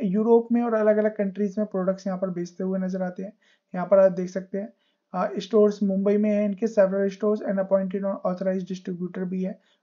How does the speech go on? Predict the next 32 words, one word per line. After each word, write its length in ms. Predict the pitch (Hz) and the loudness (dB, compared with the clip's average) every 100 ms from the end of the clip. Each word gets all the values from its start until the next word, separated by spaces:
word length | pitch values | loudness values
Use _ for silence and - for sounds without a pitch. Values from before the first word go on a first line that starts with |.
| - | -6
ओके, 340 | 190 233 226 | -2 0 0
रिटेल 400 | 190 196 214 220 | 0 2 4 4
बिजनेस 420 | 196 208 208 214 - | 4 0 0 -2 0
में 220 | 214 202 | 0 0
भी 160 | 214 214 | 0 2
है, 220 | 214 226 _ _ 180 | 0 -4 _ _ 0
डिलीवरी 460 | 208 226 233 262 | 4 6 4 2
बिजनेस 400 | 220 214 220 226 | 2 0 0 0
में 180 | 226 220 | 0 0
भी 120 | 214 | 0
है। 260 | 214 220 226 _ _ - | 2 0 -2 _ _ -4
यहाँ 140 | 196 | 0
पर 120 | 202 214 | 2 2
देखिए 240 | 214 226 | 2 0
फ़ोर्टी 480 | 226 214 196 220 247 | 2 0 2 -2 -2
फ्र-, 300 | - 220 - | -4 -6 -2
अ, 300 | 185 180 180 190 - | 0 0 0 -2 -2
फ्रेंचाइजी 480 | 196 196 208 196 220 | -2 0 0 0 2
आउटलेट 540 | 190 185 208 190 - _ _ _ _ - | 0 2 2 2 0 _ _ _ _ 2
का 140 | 214 | 4
यहाँ 180 | 208 196 | 4 2
पर 140 | 214 | 2
इनका 220 | 202 196 | 2 2
प्लान 340 | 208 202 196 196 | 2 2 -2 -2
था, 80 | 208 | -2
ये 160 | 214 | -2
श-, 280 | 185 - 180 | -4 -6 -6
शायद 300 | 175 190 185 | -2 -2 -2
पुराना 380 | 185 190 175 196 | -4 -6 -2 -2
होगा 240 | 185 175 | -2 0
और 120 | 196 | 0
उसको 360 | 233 185 - 196 | 0 -6 -8 -10